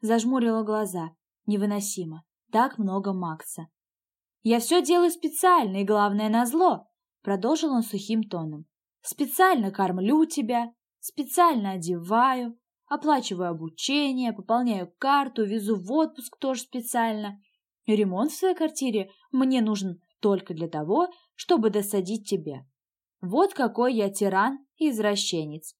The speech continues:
Да я зациклен на тебе, Энджи, просто житья не даю. И мне удается, как ни странно.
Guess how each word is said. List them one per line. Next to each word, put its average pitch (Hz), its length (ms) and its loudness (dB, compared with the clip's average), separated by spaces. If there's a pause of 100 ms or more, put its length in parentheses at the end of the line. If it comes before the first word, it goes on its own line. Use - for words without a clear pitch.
(320)
Да 180 100 2
я 202 180 4
зациклен 269 600 0
на 339 100 -2
тебе, 214 380 0
Энджи, 165 460 -4 (380)
просто 208 360 -2
житья 247 480 2
не 185 120 -4
даю. 156 400 -6 (380)
И 220 140 2
мне 247 280 4
удается, 254 920 0 (420)
как 339 260 -2
ни 285 180 2
странно. 160 920 -4